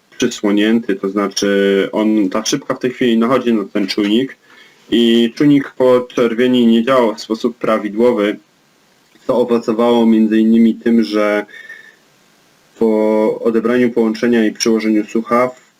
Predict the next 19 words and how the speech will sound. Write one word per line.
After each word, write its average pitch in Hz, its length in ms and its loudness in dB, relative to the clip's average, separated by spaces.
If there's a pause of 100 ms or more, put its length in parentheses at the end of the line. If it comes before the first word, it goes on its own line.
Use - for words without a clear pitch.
(140)
do 104 160 -2
ucha, 113 760 0 (180)
telefonu 113 440 -2
do 110 140 0
ucha, 117 540 0 (600)
e, 104 360 -2
wyświetlacz 131 540 -6
nie 131 120 2
wygaczał 127 540 0
się, 104 420 -2 (1080)
a 110 220 -4
c-, - 200 -16 (100)
e, 110 140 0
co 120 140 -10
za 123 120 -2
tym 123 240 -2
idzie, 120 480 0 (1120)
miałem 120 260 2
okazję 120 720 0